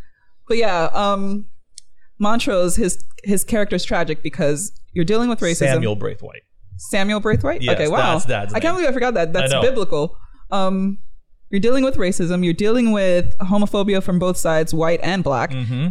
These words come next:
Speaker 1: There's no way to really, like, be comfortable in your own skin.
Speaker 2: Yeah.
Speaker 1: So, so much anger gets pent up, and he lashes out at Atticus.
Speaker 2: Well, and not just that, and he grew up in an abusive home.
Speaker 1: Yeah.
Speaker 2: Which he ended up passing down to his son.
Speaker 1: Mm-hmm.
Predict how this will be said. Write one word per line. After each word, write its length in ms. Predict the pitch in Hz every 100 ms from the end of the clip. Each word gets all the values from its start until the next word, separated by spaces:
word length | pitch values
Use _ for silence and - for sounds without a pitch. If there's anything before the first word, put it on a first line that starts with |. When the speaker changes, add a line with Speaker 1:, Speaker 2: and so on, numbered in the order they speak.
| 180
Speaker 1:
There's 200 | 208 208
no 160 | 226
way 140 | 226 220
to 100 | 202
really, 340 | 185 196 196
like, 320 | 185 170 151 175 160
be 100 | 208
comfortable 500 | 202 196 202 180 165
in 100 | 156
your 100 | 147
own 140 | 139
skin. 400 | - - 98 196 _ _ - -
Speaker 2:
Yeah. 140 | 165 -
Speaker 1:
So, 460 | - 196 190 - - -
so 420 | - - 196 220
much 240 | 220 208 -
anger 200 | 190 175
gets 200 | 160 -
pent 240 | 151 143
up, 200 | 104 80 - _ _ -
and 160 | 160
he 380 | 143 135 127 - - _ _
lashes 400 | 135 143 147 170
out 180 | 175 165
at 240 | 139 - - -
Atticus. 480 | 196 208 117 113 151
Speaker 2:
Well, 160 | 147
and 180 | 143 139
not 160 | 147 147
just 160 | 139 110
that, 240 | 175 156
and 280 | 139 127 123
he 220 | 127 139
grew 300 | 110 120 120
up 120 | 120 117
in 80 |
an 100 | 117
abusive 520 | 120 98 104 123 123 104
home. 300 | 151 135 175
Speaker 1:
Yeah. 260 | 202 202 185 190
Speaker 2:
Which 200 | 151 -
he 180 | 120
ended 180 | 113 117
up 140 | 120 120
passing 400 | 113 110 - 117
down 260 | 110 110 113
to 80 |
his 200 | 117 110
son. 380 | - 160 160 170 -
Speaker 1:
Mm-hmm. 400 | 190 202 175